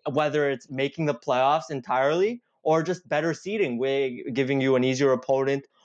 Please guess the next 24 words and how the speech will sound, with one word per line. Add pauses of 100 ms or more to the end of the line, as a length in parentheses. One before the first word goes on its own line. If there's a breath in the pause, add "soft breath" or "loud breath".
(120 loud breath)
or
home
ice
advantage. (260 soft breath)
And
so,
you
know, (200)
yeah,
they've
been
playing
great.
We'll
get
into
the,
the,
the
games
that
came
after
that.